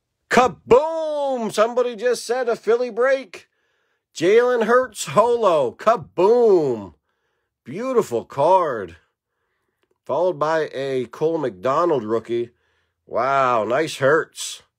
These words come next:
That is a nice Chase Young as well back there. Nice Jalen Hurts Holo. Kaboom!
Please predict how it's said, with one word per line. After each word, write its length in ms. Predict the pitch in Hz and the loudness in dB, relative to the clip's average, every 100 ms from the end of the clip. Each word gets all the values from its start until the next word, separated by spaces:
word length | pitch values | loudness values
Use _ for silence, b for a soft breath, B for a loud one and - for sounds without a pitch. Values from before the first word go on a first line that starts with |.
| _ _ _ _ _ _ _ | _ _ _ _ _ _ _
That 160 | 110 135 | -4 -4
is 140 | 127 | -4
a 40 | |
nice 320 | 131 135 135 - | -4 -2 -4 -6
Chase 320 | 139 131 135 | -6 -4 -2
Young 240 | 147 156 | -2 -2
as 100 | 113 | -4
well 220 | 117 151 | 0 0
back 300 | 147 117 104 | 2 0 -2
there. 320 | 120 120 143 - _ _ _ _ _ _ _ _ _ _ _ _ _ _ | -2 -2 -2 -8 _ _ _ _ _ _ _ _ _ _ _ _ _ _
Nice 640 | - 95 120 156 175 - - | -14 -4 0 0 0 -6 -14
Jalen 560 | 85 87 131 170 131 104 | -14 -4 0 0 0 -2
Hurts 580 | 139 170 185 - - - | 0 0 0 -4 -12 -14
Holo. 840 | - - 131 190 185 147 143 151 143 _ _ _ _ _ - | -20 0 4 6 6 4 4 0 -4 _ _ _ _ _ -2
Kaboom! 1160 | 117 120 113 101 196 240 226 214 208 202 175 | 4 4 2 2 4 4 2 0 -4 -6 -12